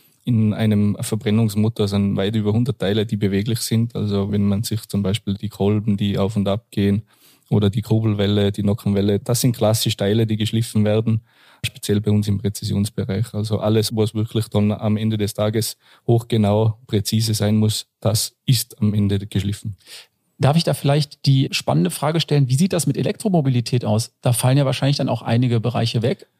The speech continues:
Speaker 2: Oder gibt's da auch Bauteile, die geschliffen werden müssen?
Speaker 1: Ja, bitte nicht auf die Nummer festnageln, aber so ungefähr bei einem Verbrennungsmotor hat man ein bisschen über hundert Bauteile, die beweglich sind.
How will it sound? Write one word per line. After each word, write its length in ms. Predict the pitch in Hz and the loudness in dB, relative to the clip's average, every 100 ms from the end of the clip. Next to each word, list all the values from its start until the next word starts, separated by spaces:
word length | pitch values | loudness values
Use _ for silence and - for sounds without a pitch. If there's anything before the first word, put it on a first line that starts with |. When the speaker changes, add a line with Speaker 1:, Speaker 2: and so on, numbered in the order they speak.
| - | 2
Speaker 2:
Oder 360 | 151 143 147 - | 4 4 0 -4
gibt's 220 | 131 139 | -4 -2
da 140 | - 113 | 0 2
auch 260 | 120 160 | 2 0
Bauteile, 560 | - 117 143 147 131 127 | 0 0 2 2 0 -2
die 80 | 117 | -4
geschliffen 360 | 120 - - | -4 -4 -2
werden 140 | 104 104 | -2 -2
müssen? 300 | 120 - - - | -6 -8 -16 -4
Speaker 1:
Ja, 220 | 117 120 - _ - | 0 0 0 _ -2
bitte 220 | 143 127 | 0 2
nicht 220 | 135 - | 2 2
auf 100 | 107 | 0
die 80 | 113 | 2
Nummer 540 | 110 139 131 110 - | 2 4 4 2 0
festnageln, 880 | - 120 127 - 110 107 123 135 123 | -2 0 0 0 0 2 2 2 2
aber 240 | 113 117 | 2 2
so 160 | 110 120 | 2 2
ungefähr 420 | 120 120 113 117 | 2 0 0 -2
bei 160 | 113 117 | 0 2
einem 160 | 110 | 2
Verbrennungsmotor 800 | 107 107 110 127 123 120 113 113 | 0 0 2 2 2 0 0 2
hat 140 | 107 117 | 2 2
man 160 | 117 | 0
ein 20 | |
bisschen 240 | 113 131 123 | 2 0 0
über 140 | 113 | 2
hundert 280 | 120 131 117 | 2 0 -2
Bauteile, 460 | - 107 120 117 113 | 0 0 2 0 0
die 80 | 117 | -2
beweglich 460 | 117 110 117 113 | -2 -2 -2 -2
sind. 320 | - 127 127 | 0 0 0